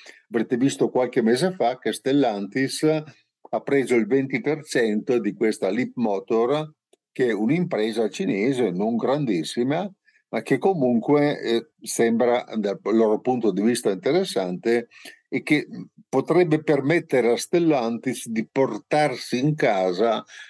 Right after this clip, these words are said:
una serie di competenze che non ha praticamente coltivato in questo periodo.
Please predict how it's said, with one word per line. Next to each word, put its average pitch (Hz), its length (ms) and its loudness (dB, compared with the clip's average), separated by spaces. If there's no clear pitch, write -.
una 113 240 4
serie 127 340 4
di 98 120 -2
competenze 107 800 0
che - 100 -4
non 98 160 -2
ha 98 100 0
praticamente 95 760 -4
coltivato 95 640 0
in 95 80 0
questo 92 280 -2
periodo. 80 640 -4